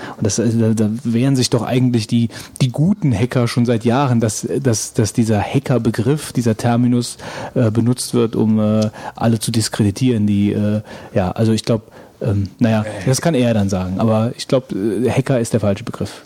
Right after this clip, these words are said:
Speaker 2: Da hätten wir ja auf jeden Fall schon mal einen guten Einstiegspunkt <laughs> mit ihm.
Speaker 1: Genau. Ja gut, und, äh, bist du da schon irgendwie ein bisschen konkreter geworden?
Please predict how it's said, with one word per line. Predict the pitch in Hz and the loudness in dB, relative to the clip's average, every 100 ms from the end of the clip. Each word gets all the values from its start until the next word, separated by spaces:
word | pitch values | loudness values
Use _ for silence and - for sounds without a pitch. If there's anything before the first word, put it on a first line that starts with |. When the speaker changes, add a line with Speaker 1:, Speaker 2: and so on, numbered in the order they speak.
| - | -4
Speaker 2:
Da | 101 | -2
hätten | 113 | 0
wir | 127 | 0
ja | |
auf | 107 | 0
jeden | 135 | 0
Fall | 127 110 | -2 -2
schon | 113 | -2
mal | |
einen | 104 | -2
guten | 127 - | -4 -8
Einstiegspunkt | 95 98 101 - - 92 - - - | -4 -4 -4 -8 -4 -4 -4 -8 -10
<laughs> | - | -2
mit | 131 117 98 | -2 -2 -2
ihm. | 95 202 - - | 0 -2 -4 -2
Speaker 1:
Genau. | 107 104 98 113 - - - - | 0 0 -2 -6 -14 -18 -16 -4
Ja | 135 | 0
gut, | 120 139 | 0 0
und, | 135 123 | 0 0
äh, | 135 131 | 0 0
bist | 139 131 139 139 | -2 -2 -2 0
du | |
da | 135 | 0
schon | 123 131 | 0 2
irgendwie | 120 117 | 2 0
ein | 110 | 0
bisschen | 107 117 | 0 -2
konkreter | 104 - 156 175 | -2 0 0 2
geworden? | 175 180 196 202 185 | 2 0 0 0 -2